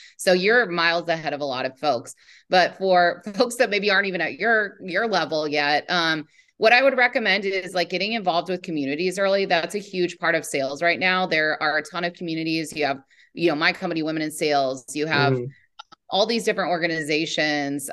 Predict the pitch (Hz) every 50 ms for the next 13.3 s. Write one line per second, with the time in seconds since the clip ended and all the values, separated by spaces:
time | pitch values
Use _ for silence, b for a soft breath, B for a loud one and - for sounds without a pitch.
0 | - - 156 147 135 127 127 123 120 117 117 - - 165 160 143 143 156 190 196
1 | 165 190 - 165 165 156 151 143 139 - - 156 156 143 175 175 175 170 160 156
2 | 147 135 117 151 156 156 156 175 175 170 - 214 208 214 220 208 196 185 180 160
3 | 160 180 180 180 175 180 - - 131 139 147 - 170 170 165 160 147 - - 147
4 | 147 147 - 165 165 165 160 156 160 160 160 151 139 156 147 143 139 143 151 151
5 | 143 139 - 147 131 120 123 147 156 160 160 160 - 160 160 165 160 - - 160
6 | 147 135 143 - - 135 135 135 143 156 156 - - 190 214 214 - 220 220 226
7 | 233 233 226 226 B B B B B B B B - 190 139 139 170 196 240 269
8 | 269 208 175 - - - 180 190 196 - - 196 180 170 156 143 143 147 156 143
9 | - - 175 165 - 170 160 151 156 151 147 147 - 160 156 143 - - 170 156
10 | 147 151 139 143 143 143 - b b b b b b b - 180 180 180 175 170
11 | 175 175 175 - 170 165 170 160 156 156 151 - - - 151 156 160 165 165 -
12 | 156 160 156 151 156 143 170 180 170 - 226 226 220 196 170 139 135 143 143 147
13 | 160 180 196 202 196